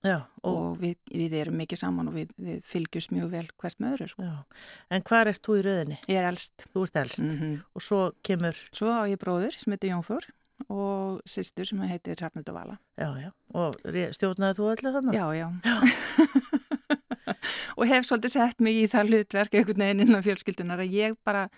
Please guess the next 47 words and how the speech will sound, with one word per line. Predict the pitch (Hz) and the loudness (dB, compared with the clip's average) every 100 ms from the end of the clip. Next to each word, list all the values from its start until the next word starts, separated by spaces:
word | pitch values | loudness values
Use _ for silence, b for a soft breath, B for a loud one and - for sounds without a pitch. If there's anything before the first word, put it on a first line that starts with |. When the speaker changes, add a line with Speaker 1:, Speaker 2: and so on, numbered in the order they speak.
| B B B B _ | B B B B _
Speaker 2:
ég | - 233 254 | -2 -2 0
bara | 277 269 | 0 0
græja | 269 262 175 | 0 2 2
þetta. | 143 - - - | 0 -4 -12 -4
Speaker 1:
Já. | 185 147 - | -4 -4 -6
Speaker 2:
Ég | 214 | -6
tek | - 196 | -4 -2
þetta | 175 | -4
bara. | 165 165 | -6 -8
Speaker 1:
Já. | - - - | -10 -10 -4
Hefur | - 214 233 | 4 6 6
alltaf | 220 220 | 2 2
verið | 214 180 | 2 2
svona | 196 190 | 4 4
ábyrgðarfull, | 202 - 170 156 156 - | 4 0 -2 -2 -4 -4
svona | - 151 143 | -6 -4 -2
einhvern | - 139 | -4 -4
veginn? | 156 | -4
Speaker 2:
Já, | 214 370 392 | -4 -4 -4
ég | 339 320 | -6 -6
held | 330 | -8
það. | - 277 _ _ | -10 -12 _ _
Speaker 1:
Já, | 156 139 | -10 -10
Speaker 2:
Ég | - | -8
held | 220 | -6
Speaker 1:
einmitt. | 247 - | -4 -6
Speaker 2:
það. | 208 165 | -6 -6
Ég | 180 | -6
held | 202 202 | -6 -6
að, | 196 - | -6 -6
hérna, | 196 196 196 | -6 -4 -4
ég | 196 | -4
held | 196 | -2
ég | 190 | -4
hef | 190 | -6
ekkert | 185 | -8
alltaf | 175 - - | -10 -12 -12
fattað | - - - _ 311 302 | -10 -10 -12 _ -2 -2
það | - | -6
eða | 208 247 | -6 -6
áttað | - 247 | -2 0
mig | 247 | 0
á | 277 | 0
því. | 277 254 _ _ _ _ - | -4 -8 _ _ _ _ -10
En, | 170 165 165 - - | -6 -4 -6 -8 -8
en, | 165 170 | -6 -4
hérna, | 175 160 170 | -6 -8 -8